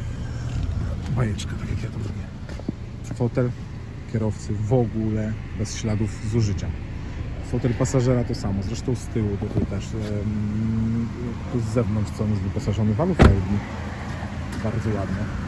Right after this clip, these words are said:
z bardzo ładnymi letnimi oponami, ja zimowych do tego nie mam. E, samochód dopiero co wycierany, że tak powiem, był, bo znowu taką pogodę mamy zmienną. Tylne tutaj tak samo, no tu jakaś tam delikatna chyba plamka,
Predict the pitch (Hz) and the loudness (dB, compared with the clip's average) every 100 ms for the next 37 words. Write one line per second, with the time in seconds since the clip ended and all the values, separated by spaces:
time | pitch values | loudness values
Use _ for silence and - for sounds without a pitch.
0 | - 123 117 120 113 113 113 110 113 - | 0 0 2 2 2 4 4 4 2 2
1 | 117 104 101 - 101 101 107 104 104 - | 2 2 0 0 -2 0 0 0 0 0
2 | 104 92 95 104 98 98 98 101 117 - | -2 -2 -2 -2 -2 0 0 0 -2 -4
3 | - - - - - - - - 110 110 | -6 -6 -6 -6 -6 -6 -4 -4 -2 0
4 | 107 110 107 107 107 110 110 - 117 113 | 0 0 0 0 0 0 0 2 2 2
5 | 107 120 110 - 104 113 - 113 110 101 | 2 2 0 0 0 2 4 4 4 4
6 | 95 87 90 92 98 92 98 90 101 107 | 2 0 -2 2 2 4 4 2 4 4
7 | 95 90 80 - - - - 107 98 98 | 6 4 2 -2 -4 -4 -2 -2 0 0
8 | 98 98 110 110 110 98 113 143 143 - | 2 4 4 6 4 4 0 -2 -4 -4
9 | - - - - - - - - - - | -4 -4 -6 -6 -6 -6 -6 -6 -6 -6
10 | - - - - 123 117 104 101 95 98 | -6 -8 -8 -4 0 2 4 4 2 0
11 | 98 98 - 101 98 98 98 92 - 98 | 0 0 0 2 2 2 2 0 -2 -2
12 | - - - - - - 101 - - - | -2 -4 -4 -6 -2 2 2 2 0 -2
13 | - - 113 120 113 110 | -4 -4 -4 -2 -2 0